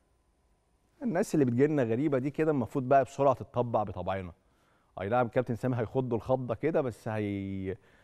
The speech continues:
هنلم الموضوع وهيتعايش معانا. هو شكله راجل ذكي وهيعرف يتعايش معانا بحاجاتنا كده. فكده أنا كنت بقول لكم دايمًا إحنا عندنا حاجات وسط بعضينا كده مختلفة عن الكون، بس بنعرف نتعامل،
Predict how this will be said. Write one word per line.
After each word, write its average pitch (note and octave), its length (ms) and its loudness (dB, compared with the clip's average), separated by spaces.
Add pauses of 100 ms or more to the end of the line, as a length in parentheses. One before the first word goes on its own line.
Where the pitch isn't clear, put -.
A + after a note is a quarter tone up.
(400)
هنلم A#2+ 480 2
الموضوع G#2+ 540 2 (420)
وهيتعايش A2+ 520 2
معانا. C3+ 180 2
هو C3+ 120 6
شكله B2+ 320 0
راجل A#2+ 240 0
ذكي G#2 420 -2 (320)
وهيعرف G#2 440 -2
يتعايش G2 540 -4
معانا G2 320 -4 (560)
بحاجاتنا G#2+ 680 -2
كده. E2+ 240 -12 (300)
فكده C3+ 240 -2
أنا C#3+ 80 -2
كنت A#2 140 -12
بقول B2 120 2
لكم C3+ 140 0
دايمًا C#3 180 4
إحنا B2 180 -6
عندنا A2 300 -2
حاجات C3 440 0
وسط - 380 -4
بعضينا A2 500 2
كده F3+ 340 2 (380)
مختلفة C3 520 2
عن G#2 160 -2
الكون، G2+ 500 -2
بس - 320 -10
بنعرف B2 420 2
نتعامل، G2 480 -2